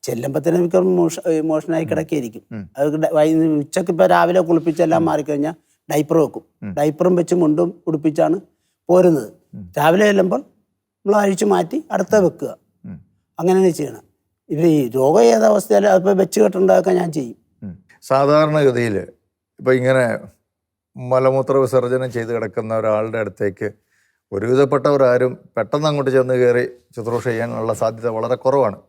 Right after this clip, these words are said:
Speaker 2: അവരുടെ അടുത്ത് പോയി നിൽക്കാൻ പോലും ഒരുപക്ഷെ മൂക്കൊക്കെ പൊത്തിപ്പിടിച്ചുകൊണ്ടായിരിക്കും, കുറച്ച് ഒരു ഡിസ്റ്റൻസ് ഒക്കെ കീപ്പ് ചെയ്തുകൊണ്ടായിരിക്കും ഒക്കെ നിൽക്കുന്നതൊക്കെ. അപ്പോൾ ചേട്ടനെ സംബന്ധിച്ചിടത്തോളം, ആ, ഈ ഇവരുടെ അടുക്കൽ പോയി ഇങ്ങനെ കിടക്കുന്ന മനുഷ്യരെ അവരെ കഴുകി തുടച്ച്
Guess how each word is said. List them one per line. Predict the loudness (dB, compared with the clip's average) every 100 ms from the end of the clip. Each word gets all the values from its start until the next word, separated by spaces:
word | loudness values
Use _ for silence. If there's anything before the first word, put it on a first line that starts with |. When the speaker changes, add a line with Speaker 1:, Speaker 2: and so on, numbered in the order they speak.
| _
Speaker 2:
അവരുടെ | -8 -2 0
അടുത്ത് | 0 0
പോയി | 0 0
നിൽക്കാൻ | 0 -2 0
പോലും | 0 0 -4 -10 _ _ _
ഒരുപക്ഷെ | 0 2 2
മൂക്കൊക്കെ | 2 0 2 2
പൊത്തിപ്പിടിച്ചുകൊണ്ടായിരിക്കും, | 0 -4 -6 -6 -2 -2 -2 -6
കുറച്ച് | -8 -6 -8 -10 -12 _ _ _
ഒരു | -8
ഡിസ്റ്റൻസ് | -8 -8 -8 -8 -6
ഒക്കെ | -6 -6 -8 -8
കീപ്പ് | -10 -6
ചെയ്തുകൊണ്ടായിരിക്കും | -6 -4 -6 -4 -6
ഒക്കെ | -6
നിൽക്കുന്നതൊക്കെ. | -8 -10 -12 -12 -16
അപ്പോൾ | -20 _ _ _ _ -10
ചേട്ടനെ | -4 -2 -2 -2
സംബന്ധിച്ചിടത്തോളം, | -2 -2 0 0 0 -4 -4 -8 _ _ _ _
ആ, | -12 -12 -12 -16 -20 -20
ഈ | -6 -2 0 0
ഇവരുടെ | -2 -2 0 0 0 0 -2 -4
അടുക്കൽ | -10 -4 -4
പോയി | -2 -6 -6 -10 _ _ -12
ഇങ്ങനെ | -6 -2 0
കിടക്കുന്ന | 0 0 -4
മനുഷ്യരെ | -6 -8 -6 -6 -6 -10 _ _ _ -8
അവരെ | -2 -2 0
കഴുകി | 0 2 0 0
തുടച്ച് | -4 -4 -6 -6